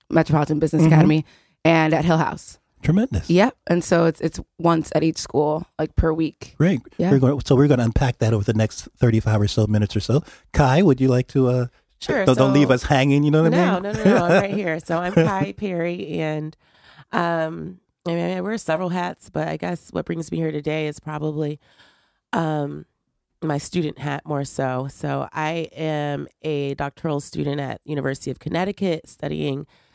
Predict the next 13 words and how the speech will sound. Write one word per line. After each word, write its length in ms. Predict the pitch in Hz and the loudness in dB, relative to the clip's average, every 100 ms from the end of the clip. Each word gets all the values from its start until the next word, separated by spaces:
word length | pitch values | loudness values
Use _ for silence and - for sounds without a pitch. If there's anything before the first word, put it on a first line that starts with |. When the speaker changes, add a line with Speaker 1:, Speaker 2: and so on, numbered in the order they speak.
| _ | _
Speaker 3:
counseling 720 | - 156 156 - 165 151 147 | -4 -4 -2 -2 -2 -4 -8
psychology 680 | 151 151 - 147 156 160 180 | -8 -8 -6 -4 -4 -4 -4
and 100 | 156 | -4
counselor 440 | 131 143 139 - 143 | -4 -6 -6 -6 -6
education. 840 | 131 131 - 143 151 233 233 233 - _ _ _ _ | -6 -8 -6 -6 -4 -4 -6 -6 -12 _ _ _ _
And 300 | - 151 147 | -4 -2 -2
I 100 | 147 | -4
focus, 720 | 147 160 160 - 151 151 - 151 | -4 -2 -2 -4 -6 -6 -8 -8
um, 360 | 143 135 139 | -6 -4 -4
my 120 | 143 | -6
dissertation 540 | 139 151 143 175 160 156 | -4 -4 -4 -4 -4 -4
research 520 | 151 - 147 143 - | -4 -4 -4 -4 -6
and 260 | 139 135 | -8 -8